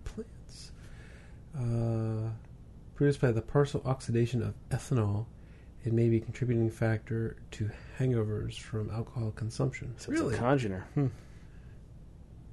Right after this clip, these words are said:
Speaker 2: Well, if it's
Speaker 1: That's interesting, how the Wiki-, this is from Wikipedia, how it talks
Speaker 2: Uh-huh.
Speaker 1: about how oxidation on
Speaker 2: Yeah.
Speaker 1: ethanol
Speaker 2: If
Speaker 1: could
Speaker 2: it's oxidation of ethanol, then it almost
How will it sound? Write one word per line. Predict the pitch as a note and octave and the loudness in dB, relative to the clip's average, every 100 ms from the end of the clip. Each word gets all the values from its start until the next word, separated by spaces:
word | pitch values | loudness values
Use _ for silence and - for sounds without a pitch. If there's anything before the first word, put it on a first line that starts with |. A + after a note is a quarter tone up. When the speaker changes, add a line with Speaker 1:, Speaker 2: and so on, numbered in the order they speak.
| - - - - - - - - - - - - - - - - - - | -16 -16 -16 -16 -16 -14 -12 -10 -10 -12 -14 -14 -14 -14 -14 -14 2 12
Speaker 2:
Well, | F#3+ F3 - | 12 12 12
if | G#3+ | 12
it's | F#3+ - - - - - - - - - | 12 8 -2 -6 -12 -14 -14 -14 -14 -10
Speaker 1:
That's | F#3+ F#3+ A3+ | 2 4 10
interesting, | G#3+ C#3+ A2+ A2 A#2 A2 A2+ | 12 12 12 10 10 10 8
how | A2 B2+ A#2+ | 8 10 10
the | A2+ A#2 | 8 8
Wiki-, | B2+ - C#3 | 8 8 8
this | C3+ | 8
is | B2 | 8
from | C3+ C3 | 10 10
Wikipedia, | A#2+ A2 C3 A#2 G#2+ | 10 6 8 8 10
how | G#2+ | 8
it | G#2+ | 6
talks | B2 A#2 A#2 | 6 8 8
Speaker 2:
Uh-huh. | |
Speaker 1:
about | A2+ A2+ G#2+ | 6 6 6
how | A2+ G#2 G2+ - - - - | 6 6 2 -4 -16 -8 2
oxidation | B2 - - A2+ A2+ A2+ - G#2 G#2 A2 - - - | 2 4 4 8 10 8 6 4 4 0 -6 -16 -6
on | A2 E3+ | 4 12
Speaker 2:
Yeah. | D3+ A#2 | 12 12
Speaker 1:
ethanol | C3 - A2 G2+ G#2 | 8 8 8 8 8
Speaker 2:
If | |
Speaker 1:
could | - E3 | 12 12
Speaker 2:
it's | E3+ - | 12 12
oxidation | D#3 G#3 - G3 F3 D#3 | 12 12 12 12 12 12
of | C#3+ | 12
ethanol, | D#3+ C#3+ B2+ A2+ - | 12 12 10 8 6
then | C3 C3 | 8 10
it | |
almost | C#3 C3+ | 10 10